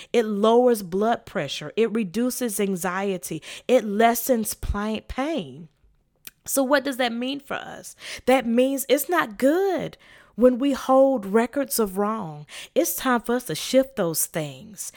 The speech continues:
into the lessons learned so that we can live a better, fulfilling life. It's time to let some things go. It's time to get that cotton ball. It's time to change some thoughts.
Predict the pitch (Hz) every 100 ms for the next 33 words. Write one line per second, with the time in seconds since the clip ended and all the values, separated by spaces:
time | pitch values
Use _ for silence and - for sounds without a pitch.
0 | - - - 208 - 226 180 165 185 190
1 | - 165 - 160 170 175 214 277 269 -
2 | - - 220 196 214 165 220 277 - 196
3 | 175 175 214 226 170 147 - 190 165 165
4 | 190 214 185 - 190 - - 208 202 180
5 | 156 165 160 151 147 - - - - -
6 | 196 - - 220 226 262 240 208 170 190
7 | - - 160 - 170 170 - - 160 156
8 | 147 151 - - 214 - - 262 285 220
9 | 170 226 240 226 - 208 220 208 160 151
10 | - 156 - - 226 269 - 226 247 277
11 | 254 202 - 214 220 240 - 175 151 -
12 | 180 160 - - -